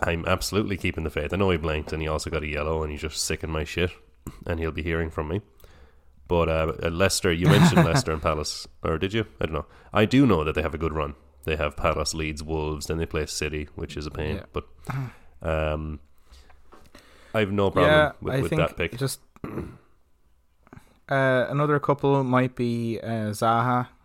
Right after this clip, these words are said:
Speaker 2: or maybe Eze. I, I know Eze is a much cheaper alternative, but, I mean, look, they have, uh, Leicester away, Wolves at home, Everton away, Southampton at home,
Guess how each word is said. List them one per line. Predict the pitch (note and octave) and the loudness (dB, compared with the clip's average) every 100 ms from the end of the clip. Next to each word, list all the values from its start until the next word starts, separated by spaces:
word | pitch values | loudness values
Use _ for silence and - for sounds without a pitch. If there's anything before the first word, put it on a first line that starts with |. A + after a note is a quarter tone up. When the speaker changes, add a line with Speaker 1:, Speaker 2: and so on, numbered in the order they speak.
| _ | _
Speaker 2:
or | A#2+ A#2 A2 A2 G#2+ - _ _ - | 0 2 2 0 -2 -8 _ _ -8
maybe | C3 A#2 A2 | -6 -2 -2
Eze. | A2 A2 | -2 -2
I, | A2+ A#2+ | -2 -2
I | A2 A2 A#2+ | -4 0 6
know | B2+ | 8
Eze | B2 A#2+ | 8 8
is | A#2+ A2+ | 6 6
a | |
much | B2 A#2 - | 6 4 2
cheaper | B2 A#2 A#2 | 0 2 2
alternative, | A2 - G#2+ A2 A2 G#2+ - | 2 2 0 0 -2 -4 -2
but, | A#2 | 0
I | A2 | 0
mean, | A2 G#2+ | 0 0
look, | A2+ G#2 | 0 -2
they | A2+ | -2
have, | G#2+ G#2 - - - - - - | -2 -4 -8 -20 -20 -20 -20 -6
uh, | A#2+ A2 G#2+ G#2+ | -2 0 0 2
Leicester | A#2 A2 - | 0 0 -2
away, | A2+ A2 G#2+ G#2 | 0 2 2 2
Wolves | A2+ A2+ A2+ | 2 0 -2
at | G#2+ | -2
home, | A2+ G#2+ | 0 0
Everton | G2 G#2+ G#2 A2 | -2 -4 -4 -2
away, | G#2+ G#2+ | 0 0
Southampton | G#2+ A#2 B2 A#2+ A2+ A#2 | -2 -4 -2 -2 -2 -4
at | G#2+ | -2
home, | A#2 A2+ G#2+ G#2 | 0 0 0 -4